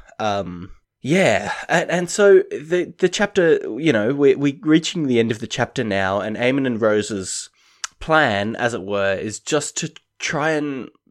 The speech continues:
not force their family to be bound to the same things that they were. Um, not necessarily bringing on change, but setting the stage so that their, their heirs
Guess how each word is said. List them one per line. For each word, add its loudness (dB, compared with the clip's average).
not 0
force 2
their -2
family -4
to -12
be -2
bound -2
to -8
the -4
same -6
things -6
that -2
they 2
were. -4
Um, -6
not 2
necessarily 2
bringing -2
on -8
change, -8
but -2
setting 2
the 0
stage -2
so 2
that -2
their, 2
their 0
heirs 2